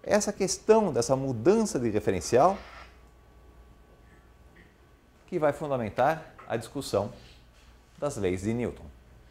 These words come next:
Ele vai pegar os princípios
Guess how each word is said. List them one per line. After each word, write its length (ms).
Ele 80
vai 100
pegar 680
os 100
princípios 920